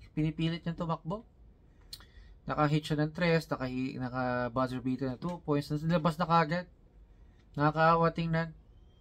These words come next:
Alam mo yun, kapag ganyang, ah, playoffs, dapat unahin mo yung health ng players.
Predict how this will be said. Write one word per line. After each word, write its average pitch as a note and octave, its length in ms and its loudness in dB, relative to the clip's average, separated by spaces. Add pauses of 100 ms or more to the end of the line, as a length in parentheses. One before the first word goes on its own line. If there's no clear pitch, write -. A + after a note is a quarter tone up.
(640)
Alam D3+ 240 4
mo D3+ 80 2
yun, D3+ 160 4
kapag D#3+ 320 0
ganyang, E3+ 480 2
ah, D#3+ 640 2
playoffs, D#3 800 2 (560)
dapat D3+ 320 4
unahin D#3+ 480 6
mo F#3 160 4
yung D#3+ 80 2
health D3+ 240 4
ng D3+ 180 2
players. C#3+ 800 -2